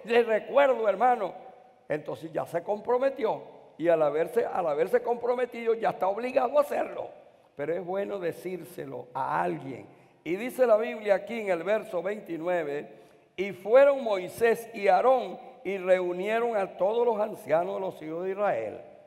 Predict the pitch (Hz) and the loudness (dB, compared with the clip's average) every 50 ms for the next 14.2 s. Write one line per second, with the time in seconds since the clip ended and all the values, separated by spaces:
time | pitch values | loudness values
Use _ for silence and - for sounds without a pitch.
0 | - - _ _ _ - 180 190 208 - - 190 208 226 196 - 190 170 - - | -20 -20 _ _ _ -2 -2 -2 -2 -2 -6 -8 -8 -8 -8 -8 -8 -6 -4 -4
1 | 180 196 202 - 180 175 190 185 185 190 196 190 - 208 - 208 214 220 214 214 | -4 -4 -4 -4 -4 -4 -4 -4 -6 -8 -8 -8 -8 -8 -6 -6 -6 -4 -4 -4
2 | 214 202 214 214 - 240 214 214 214 202 190 - 196 202 196 196 208 196 185 175 | -4 -6 -6 -8 -8 -8 -6 -6 -6 -6 -6 -6 -8 -6 -4 -4 -4 -2 -2 -4
3 | 165 156 160 156 151 143 135 131 123 - - _ _ _ _ _ _ _ _ _ | -4 -4 -6 -6 -8 -8 -10 -14 -20 -20 -20 _ _ _ _ _ _ _ _ _
4 | _ _ _ _ _ _ _ _ - 285 311 320 311 302 294 294 285 240 - 233 | _ _ _ _ _ _ _ _ 2 4 4 6 8 8 8 8 8 6 6 4
5 | 226 208 180 151 135 117 - - - - - - - - _ _ _ _ _ _ | 4 4 2 0 -4 -6 -12 -16 -18 -20 -20 -20 -20 -20 _ _ _ _ _ _
6 | - 196 226 254 269 262 247 233 - 214 208 208 - 196 - - 226 226 220 240 | 0 2 4 6 6 6 4 4 2 0 -2 -2 -2 -2 2 4 4 4 4 4
7 | 240 233 226 233 240 226 220 214 214 - 202 208 208 208 208 - - - 208 202 | 2 2 2 2 0 0 0 0 0 0 0 2 2 0 -2 -2 0 -2 -2 0
8 | 196 196 175 156 - 190 208 226 240 233 233 220 - 220 220 220 208 196 185 180 | 2 2 2 0 -2 -4 0 4 4 6 6 4 2 2 0 0 0 0 0 0
9 | - 202 202 170 - 104 - - - - - - _ _ _ _ - 185 208 208 | -2 -2 -2 -2 -4 -6 -12 -16 -20 -20 -20 -20 _ _ _ _ -8 0 4 4
10 | 196 156 - - 233 247 262 262 254 247 226 208 247 254 269 269 247 - 240 - | 4 4 4 4 4 6 6 6 6 4 4 4 6 8 8 8 8 4 0 0
11 | - - - - - - - - 214 214 202 - - - - - - 214 208 190 | -2 -8 -14 -16 -18 -18 -8 -2 0 0 0 0 -4 -10 -12 -6 -2 -2 -2 -2
12 | - 202 214 226 247 254 262 262 285 269 - 226 240 220 208 208 196 196 196 - | 2 6 6 6 6 6 2 -6 -6 -4 0 0 2 2 0 -2 -4 -6 -8 2
13 | - 240 240 254 247 247 247 220 202 214 175 - - - 240 285 285 254 226 208 | 6 8 8 8 8 6 4 4 2 2 0 -2 -4 -6 -6 -4 -4 -6 -8 -10
14 | - - 139 | -12 -12 -14